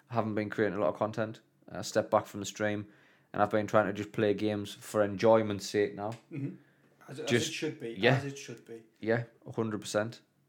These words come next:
Speaker 1: Um, did a bit of Dead by Daylight. Still a very good pick up and play game. Played a little bit of Fortnite, but nowhere near as much as I've been playing.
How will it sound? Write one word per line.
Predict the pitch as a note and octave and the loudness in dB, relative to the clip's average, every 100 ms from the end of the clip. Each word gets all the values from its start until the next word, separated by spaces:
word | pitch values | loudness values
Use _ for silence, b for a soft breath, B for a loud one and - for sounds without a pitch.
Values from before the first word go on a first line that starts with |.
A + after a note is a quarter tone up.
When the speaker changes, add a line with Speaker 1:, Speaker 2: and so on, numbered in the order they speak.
| - | -6
Speaker 1:
Um, | G2 G2 F#2+ F#2 - _ _ _ _ _ _ _ _ _ - | 0 0 0 -4 -10 _ _ _ _ _ _ _ _ _ 2
did | G2 | 4
a | F#2+ | 6
bit | F#2+ | 4
of | G2 | 4
Dead | G2+ F#2+ | 4 4
by | G2+ G2+ | 4 2
Daylight. | G2+ A2 A2 A#2 A#2+ - _ _ _ _ _ - | 2 2 4 0 -4 -12 _ _ _ _ _ -12
Still | - - A#2+ A#2 A2+ | -8 4 6 8 6
a | |
very | G#2 G2 G#2+ G#2+ | 4 4 4 4
good | A2 - | 0 -2
pick | A#2+ | -4
up | F2+ | -2
and | G#2 | -4
play | A#2 A2+ | -4 -4
game. | A2+ A#2 A#2+ - | -4 -6 -8 -8
Played | - A2 G#2+ | 4 6 8
a | |
little | G#2+ A2 G#2 G#2+ | 6 6 6 4
bit | A2+ | 4
of | G#2+ - | 2 4
Fortnite, | A#2 A2+ A#2 C3+ | 4 4 2 0
but | G2+ | -2
nowhere | F#2+ A2 G#2+ G#2+ | 2 4 6 4
near | A2 A2 G#2+ | 2 2 2
as | G#2+ | 0
much | A2+ A#2 - | -2 -4 -2
as | |
I've | G#2+ A2 | -2 -2
been | A2 G#2 | -6 -4
playing. | A2+ A2+ B2 | -4 -4 -6